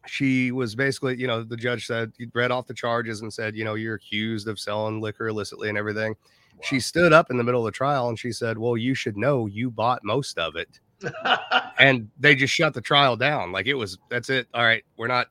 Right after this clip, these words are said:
Speaker 1: going there. Right. You're gonna start name dropping. We're done." So,
Speaker 2: <laughs>
Speaker 1: uh, but the house still exists. And there's a, uh, so the thing Solomon was really smart about, the reason he never really got caught back in the day is because he had multiple outbuildings on that property.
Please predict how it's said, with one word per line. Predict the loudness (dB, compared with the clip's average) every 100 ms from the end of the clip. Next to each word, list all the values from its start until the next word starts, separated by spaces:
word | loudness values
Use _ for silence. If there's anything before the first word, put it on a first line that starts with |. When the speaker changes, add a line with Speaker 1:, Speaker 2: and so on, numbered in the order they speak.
| -4
Speaker 1:
going | -2 0 2
there. | 4 4 2 0
Right. | 0 0
You're | 0
gonna | 0 0
start | -2 -2
name | 0 0 2
dropping. | 2 2 0 -2 -2
We're | -2
done." | -2 -2 -2 -8 -10
So, | -6 -4 -4 -8 _ -20 _
Speaker 2:
<laughs> | _ _ _ -14
Speaker 1:
uh, | -12 -4
but | 0
the | 4
house | 6 4
still | 4 2
exists. | 2 -2 -2 -2
And |
there's | -2 0
a, | 0 0 -2 -4
uh, | -4 -4
so | -2 -2
the | 0
thing | -2 0
Solomon | 0 2 0
was | -4
really | -4 -6
smart | -6 -4 -2
about, | 0 0 -2
the | -2
reason | -4 -4 -4
he | -2
never | -2 -2
really | -2 -2
got | -2
caught | -2 -2 -2
back | -4 -2
in |
the | -2
day | -2
is | -2
because | -6 -6 -4
he | -4
had | -4 -2
multiple | -4 -4 -6 -6
outbuildings | -4 -4 -6 -6 -6
on | -6 -8
that | -6
property. | -4 -4 -4 -8